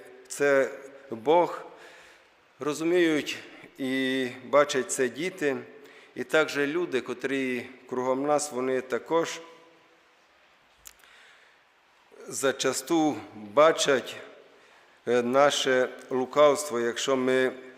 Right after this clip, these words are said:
не живемо так, як говоримо. Ще одне непольз-, е, можне направлення, що ми можемо бути спокусою, як говорить Слово Боже, чотирнадцята гра-,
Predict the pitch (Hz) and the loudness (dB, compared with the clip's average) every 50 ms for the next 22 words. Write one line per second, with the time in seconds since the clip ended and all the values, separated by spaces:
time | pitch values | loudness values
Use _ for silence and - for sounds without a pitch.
0 | - - - - _ _ _ _ _ _ - 123 123 131 123 117 123 127 127 135 | -20 -20 -20 -20 _ _ _ _ _ _ -8 -4 -2 -2 -2 0 -2 0 2 4
1 | 151 151 139 - - - 127 123 127 123 120 117 104 101 117 120 123 135 139 131 | 4 4 4 2 2 2 2 2 2 -2 -6 -6 -4 -4 -6 -4 0 2 2 2
2 | 117 104 92 92 - - - - - - - - - - _ - - _ _ _ | 2 0 -4 -8 -12 -16 -20 -20 -20 -20 -20 -20 -20 -20 _ -20 -20 _ _ _
3 | _ _ _ _ _ _ _ _ _ _ _ - - - 185 196 185 160 175 165 | _ _ _ _ _ _ _ _ _ _ _ -8 -2 2 4 4 4 4 2 0
4 | 147 160 160 160 160 156 147 143 - - - - - - - 123 123 139 143 143 | 2 2 4 4 6 6 4 2 0 -4 -10 -14 -16 -12 -6 -2 2 2 2 2
5 | 143 156 165 170 160 147 143 147 147 147 147 143 135 110 - - - - 143 147 | 2 2 2 2 2 0 -4 -6 -4 0 0 0 0 -2 -4 -10 -14 -12 -6 0
6 | 143 151 151 139 139 143 139 135 131 127 - - - - - - - - - 151 | 2 2 2 2 2 2 2 2 2 0 -4 -10 -18 -20 -20 -20 -20 -16 -10 -4
7 | 131 139 131 - 127 156 160 156 147 147 143 139 139 127 - - 143 139 143 143 | 0 0 0 2 4 4 4 4 4 4 2 2 2 0 0 0 0 0 2 2
8 | 143 143 127 135 131 127 139 143 - 135 120 - - 131 117 - - 165 165 - | 2 2 2 0 -2 -4 -6 -8 -6 -6 -6 -6 -8 -10 -10 -8 -6 -8 -6 -6
9 | - 151 135 127 120 110 107 - - - - - - - - - - - _ - | -4 -4 -4 -2 -4 -6 -8 -12 -16 -20 -20 -20 -20 -20 -20 -20 -20 -20 _ -2
10 | - 131 135 127 127 131 139 147 151 147 143 135 - - 147 147 143 139 123 120 | 2 2 2 2 2 2 2 4 4 4 4 2 0 0 2 2 2 2 2 2
11 | 151 165 156 143 143 127 - - - - - - 143 139 139 147 151 156 151 - | 2 2 2 0 -2 -4 -4 -6 -10 -10 -10 -6 -4 -2 2 2 2 2 2 -2
12 | 139 131 - 143 131 127 131 135 139 - | -6 -2 2 2 2 4 4 2 2 2